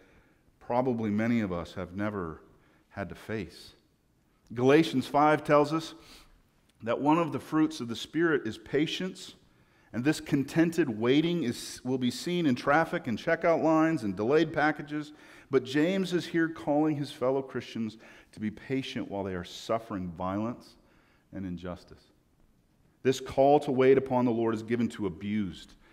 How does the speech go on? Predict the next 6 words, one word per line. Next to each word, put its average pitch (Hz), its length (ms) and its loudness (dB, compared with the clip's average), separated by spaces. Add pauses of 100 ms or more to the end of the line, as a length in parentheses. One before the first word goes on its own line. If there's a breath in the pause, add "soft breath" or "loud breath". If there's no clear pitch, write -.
(120 soft breath)
and 104 160 -2
vulnerable 110 600 -2
Christians 80 600 -12 (260 loud breath)
who 110 140 -6
have 110 160 -2
endured 95 600 -4